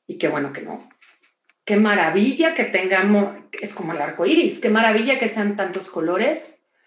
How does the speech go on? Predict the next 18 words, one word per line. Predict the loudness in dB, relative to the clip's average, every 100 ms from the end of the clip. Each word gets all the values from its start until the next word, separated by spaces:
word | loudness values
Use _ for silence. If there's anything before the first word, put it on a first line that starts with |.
| _ _ _ _
y | -6 0
qué | 2
maravilla | 4 4 4 2 2 2 0
que, | 0 2 2 2 0 -4 -12 _ _ _ _ _ -14
que | -10
tengamos | -2 0 2 2 2
la |
oportunidad, | 0 -2 -6 -6 -4 -4 -6
Siu, | -6 -6 -6 -10 _ -20 -20 _ _ _ _ _ _ _ _ _ _ _ -2
de | 0
poderlo | 4 4 4 4
ver | 2 0 -2 -10
y | -6
que | 2 2
no | 2
importa | 2 0 0 -2
la | -2
edad. | -2 -6 -10 _